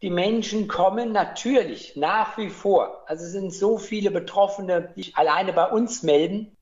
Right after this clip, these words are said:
Ich habe hunderte von Mandanten, die ich betreue und ungebrochen. Also es kommen immer wieder Leute. Die Leute sind jetzt auch, trauen sich auch was. Denn, äh, es gab ja viele,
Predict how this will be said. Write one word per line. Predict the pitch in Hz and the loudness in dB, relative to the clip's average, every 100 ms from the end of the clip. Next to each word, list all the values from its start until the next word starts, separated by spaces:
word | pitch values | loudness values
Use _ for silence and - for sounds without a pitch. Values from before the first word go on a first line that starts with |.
| - | -10
Ich | 160 | -2
habe | 170 | -2
hunderte | 147 190 202 185 185 | 0 0 4 4 2
von | 175 175 160 165 - | 2 2 2 -4 -6
Mandanten, | 151 143 151 165 - 196 - - | -4 0 0 0 -4 -12 -14 -16
die | |
ich | 170 - | -14 -14
betreue | - - 165 190 202 - - - | -4 4 4 4 -2 -8 -20 -4
und | 175 165 | -2 0
ungebrochen. | 208 202 - 165 127 123 | 2 2 2 2 2 -4
Also | 143 151 | -4 -6
es | - | -2
kommen | 175 170 | -2 -2
immer | - 202 202 196 156 | -2 2 4 4 0
wieder | 156 175 170 | -2 2 6
Leute. | 170 175 | 4 4
Die | 180 | 4
Leute | 208 233 | 4 2
sind | 202 233 233 | 2 0 2
jetzt | 226 - - | 0 0 0
auch, | 214 - - - - - | 2 0 -6 -18 -18 -8
trauen | - 247 262 196 | 0 2 2 0
sich | 147 - - | -4 -2 -2
auch | 107 | -2
was. | - - - - - - - | -4 -8 -10 -12 -14 -18 -4
Denn, | 208 214 208 | 0 0 2
äh, | 202 202 | 2 2
es | 202 | 2
gab | 202 220 | 2 4
ja | 233 185 | 2 0
viele, | 208 220 233 226 | -2 -2 2 2